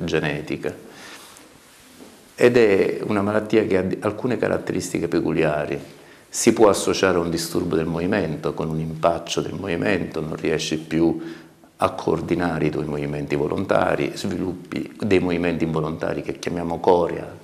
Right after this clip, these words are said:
che dal greco significa danza, perdi le tue facoltà intellettive, cominci a non riconoscere più chi sei e non riconosci più le persone che hai intorno, ti disorienti,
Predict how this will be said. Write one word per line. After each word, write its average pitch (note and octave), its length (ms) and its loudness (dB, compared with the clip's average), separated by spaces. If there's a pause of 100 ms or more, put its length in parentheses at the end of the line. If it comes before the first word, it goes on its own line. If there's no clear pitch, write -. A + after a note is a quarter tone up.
(340)
che D2+ 60 -2
dal D2 180 -4
greco D#2 320 0
significa - 520 -4
danza, F2+ 540 4 (800)
perdi G#2+ 380 6
le E2 60 2
tue D#2 140 0
facoltà D#2+ 420 -2
intellettive, - 1040 -4 (480)
cominci G2 840 4
a F2 140 0
non F#2 240 4
riconoscere F2+ 600 -4
più D#2+ 260 -8
chi - 120 -4
sei - 600 0
e F#2 120 2
non F2+ 360 2
riconosci F2 540 -4
più - 160 -2
le D#2 80 2
persone - 440 -4
che - 300 -4 (240)
hai F2 180 2
intorno, D#2+ 800 2 (300)
ti F#2+ 100 0
disorienti, E2+ 1040 2